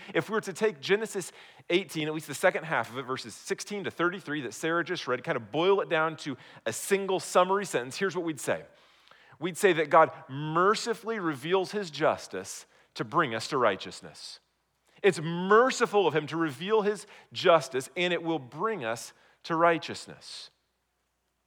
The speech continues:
So, so this morning, we have a, a pretty simple outline. I like simple outlines. Two points. The first one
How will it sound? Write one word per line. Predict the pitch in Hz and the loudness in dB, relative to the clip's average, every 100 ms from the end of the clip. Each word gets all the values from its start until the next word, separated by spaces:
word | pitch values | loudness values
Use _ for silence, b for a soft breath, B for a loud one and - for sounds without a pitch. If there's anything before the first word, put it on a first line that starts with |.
| _ _ _ _ _ _ _ _ B | _ _ _ _ _ _ _ _ B
So, | B 214 | B -2
so | 190 190 | 4 4
this | 185 170 | 4 0
morning, | 202 202 160 | 2 2 2
we | 170 | 2
have | 165 147 | 2 4
a, | 151 156 | 4 2
a | |
pretty | 139 208 175 156 | -2 -4 -6 -12
simple | - - 226 214 202 151 | -12 -2 0 2 4 8
outline. | 143 156 180 | 10 10 6
I | |
like | 147 165 175 | 6 4 4
simple | - 175 165 | -2 2 8
outlines. | 143 156 160 - | 8 8 2 -4
Two | 220 | -10
points. | 202 165 180 | -8 -4 -4
The | 160 | -4
first | - 185 - | 0 -2 0
one | 185 | -6